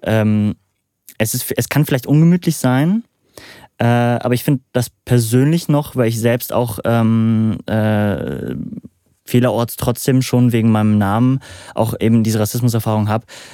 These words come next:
äh, kann ich wirklich auch persönlich privat sagen, ähm, es ist weniger unangenehm,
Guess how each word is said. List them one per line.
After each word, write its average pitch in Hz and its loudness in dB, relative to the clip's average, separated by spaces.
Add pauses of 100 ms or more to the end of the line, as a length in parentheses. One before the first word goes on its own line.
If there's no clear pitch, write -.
(140)
äh, 107 0
kann 120 0
ich 123 -2
wirklich 117 -2
auch 110 -4
persönlich 120 2
privat 113 0
sagen, 110 0 (640)
ähm, 113 2 (240)
es 110 -2
ist - -4 (220)
weniger 127 2
unangenehm, 139 2